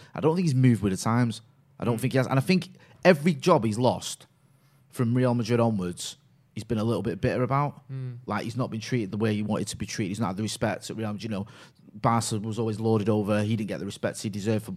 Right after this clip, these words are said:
Speaker 1: winning the, uh, the league there. Comes back to Chelsea, ends up getting sacked, you know, as the most successful manager with his three. Comes to United, ends up getting sacked, falls out of everyone. Do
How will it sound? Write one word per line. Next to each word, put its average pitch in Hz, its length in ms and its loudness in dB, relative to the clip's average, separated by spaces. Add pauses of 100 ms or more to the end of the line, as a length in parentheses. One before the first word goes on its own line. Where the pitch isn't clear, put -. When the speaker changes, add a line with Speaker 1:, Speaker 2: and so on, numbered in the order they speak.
(140)
Speaker 1:
winning 107 240 0
the, 101 260 -2 (140)
uh, 104 160 -4
the 104 100 -6
league 104 240 -4
there. 107 200 -2 (260)
Comes 127 180 -2
back 104 160 0
to - 60 -12
Chelsea, 113 340 0
ends 113 140 -4
up 85 40 -10
getting 92 160 -10
sacked, - 580 -2 (540)
you 117 80 -2
know, 98 200 -4 (180)
as 104 140 -2
the 110 80 -2
most 104 260 -2
successful 113 440 -4
manager 101 300 -2
with 101 120 -4
his 95 120 -8
three. 101 240 -2 (240)
Comes 123 240 -2
to 123 60 0
United, 113 340 2 (120)
ends 110 200 -6
up 95 80 -10
getting 98 160 -8
sacked, - 380 -2
falls 107 240 -2
out 104 140 0
of 90 80 -4
everyone. 104 360 0
Do 107 60 -10